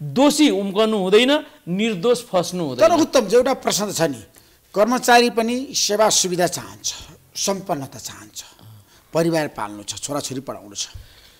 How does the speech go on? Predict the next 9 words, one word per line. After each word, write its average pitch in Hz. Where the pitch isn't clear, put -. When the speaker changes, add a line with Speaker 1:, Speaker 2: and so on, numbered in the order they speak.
Speaker 2:
अब 277
तपाईँलाई 277
सरकारले 233
दिएको 208
तलब 165
पुग्दैन, 113
किनभने 175
तपाईँले 175
आज 143